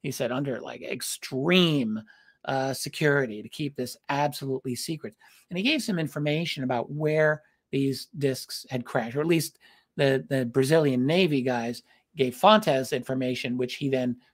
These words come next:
relayed to Coral Lorenzen. Uh, one, so we're talking nineteen forties and fifties here. One supposedly crashed in the Sahara Desert, but was too destroyed to be of any use. He said three crashed in the United States, two of them in very good condition.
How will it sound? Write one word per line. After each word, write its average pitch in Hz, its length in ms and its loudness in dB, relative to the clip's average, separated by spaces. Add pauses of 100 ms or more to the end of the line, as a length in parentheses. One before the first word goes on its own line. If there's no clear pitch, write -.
(120)
relayed 131 580 2 (380)
to 147 100 -4
Coral 131 440 4
Lorenzen. 135 480 2 (440)
Uh, 135 160 -2
one, 196 640 6 (580)
so 170 140 2
we're 165 80 2
talking 202 280 8
nineteen 170 300 2
forties 151 300 4
and 131 100 0
fifties 185 340 2
here. - 200 -6 (480)
One 180 360 6
supposedly 151 580 2
crashed 143 360 0
in 147 100 -2
the 127 100 -2
Sahara 131 440 0
Desert, 175 500 0 (360)
but 135 120 0
was 131 360 -2
too 151 400 0
destroyed 127 580 2
to 127 60 -4
be 123 160 4
of 123 80 0
any 120 160 0
use. 156 380 0 (500)
He 143 100 -6
said 131 260 -2
three 185 460 4
crashed 151 480 0
in 147 80 -4
the 143 80 0
United 127 440 0
States, 120 480 0
two 160 200 -2
of 147 100 -2
them 139 160 0
in 127 140 0
very 127 260 4
good 120 220 -6
condition. 135 580 -2